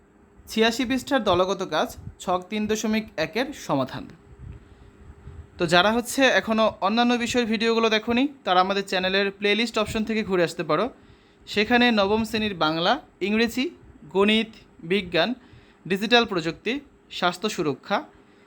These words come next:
জীবন ও জীবিকা, ইসলাম শিক্ষা, শিল্প ও সংস্কৃতি এবং ইতিহাস ও সামাজিক বিজ্ঞান, প্রত্যেকটা বিষয়ের জন্য আলাদা আলাদা করে প্লেলিস্ট তৈরি করা আছে। তোমাদের যে বিষয়ের ভিডিও দরকার, খুব সহজেই তোমরা এখান থেকে দেখে নিতে পারবে। ক্যারিয়ার প্ল্যান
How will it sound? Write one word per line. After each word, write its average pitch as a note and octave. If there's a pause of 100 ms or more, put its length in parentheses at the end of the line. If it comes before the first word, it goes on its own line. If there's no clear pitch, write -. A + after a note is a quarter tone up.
(120)
জীবন G#3+
ও A3+
জীবিকা, A3+ (560)
ইসলাম G#3
শিক্ষা, A#3+ (640)
শিল্প A3 (120)
ও G#3 (120)
সংস্কৃতি G#3
এবং G3+ (220)
ইতিহাস G#3+
ও G3+
সামাজিক F3+
বিজ্ঞান, B2+ (120)
প্রত্যেকটা A3
বিষয়ের A3
জন্য A3 (200)
আলাদা E3+
আলাদা F3+
করে F3+
প্লেলিস্ট E3
তৈরি C#3+
করা C3+
আছে। C3 (540)
তোমাদের A#3
যে A#3
বিষয়ের A#3
ভিডিও F#3
দরকার, E3
খুব G3+
সহজেই F#3+
তোমরা D#3
এখান D#3
থেকে F#3+
দেখে G#3+
নিতে C#3
পারবে। A2 (1900)
ক্যারিয়ার C4
প্ল্যান A3